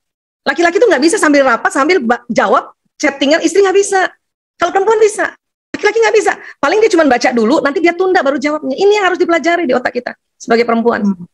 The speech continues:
Speaker 1: Nggak bisa nuntut begitu pada laki-laki, karena tadi sudah dilihat, kasih lihat bedanya otaknya tadi. Ya itu kan. Nah udah chat aja, nanti kapan dia lihat,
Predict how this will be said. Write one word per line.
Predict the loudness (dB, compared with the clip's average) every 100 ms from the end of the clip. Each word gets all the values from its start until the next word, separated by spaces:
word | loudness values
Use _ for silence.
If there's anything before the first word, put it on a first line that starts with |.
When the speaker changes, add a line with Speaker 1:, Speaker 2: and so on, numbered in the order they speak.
| _ _ _
Speaker 1:
Nggak | -2 0
bisa | 2
nuntut | 2 2 0
begitu | -2 0
pada | 0 0
laki-laki, | -2 -2
karena | 0 -2
tadi | -2 -2
sudah | -2 0
dilihat, | 0 0
kasih | 0 0 2
lihat | 0 0
bedanya | -2 0 0 0 0
otaknya | -2 -4 -4 -4 -6
tadi. | -10 _ _ _ _ _ -8
Ya | -4
itu | -2
kan. | -2 -4 -10 -8
Nah | -2
udah | 0 2
chat | 0
aja, | -2 -2 0
nanti | 0 0
kapan | 0 2
dia | 0
lihat, | 2